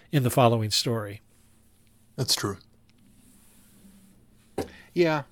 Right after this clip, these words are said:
Speaker 3: I guess there's something to be said for that, um, because I, I was thinking to myself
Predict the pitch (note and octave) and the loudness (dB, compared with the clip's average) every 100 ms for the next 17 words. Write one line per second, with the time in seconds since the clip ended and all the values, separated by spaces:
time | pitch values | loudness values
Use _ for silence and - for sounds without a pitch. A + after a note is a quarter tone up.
0 | - D3 C#3+ C3 - A#2 G#2 F#2 F2 E2 | -4 -2 -2 -2 -2 -2 -2 -6 -6 -4
1 | - E2+ - E2+ E2 D#2 D2+ - - F2+ | -2 -2 -2 -2 0 -2 -4 -10 -12 -8
2 | F2 E2+ F2 G2 G#2 F#2 G2 F#2+ - C#3+ | -6 -6 -6 0 2 2 2 -2 -2 -4
3 | A#2+ G#2 E2+ E2+ - F#2+ E2+ - - | -4 -4 -2 -4 0 0 2 -2 -14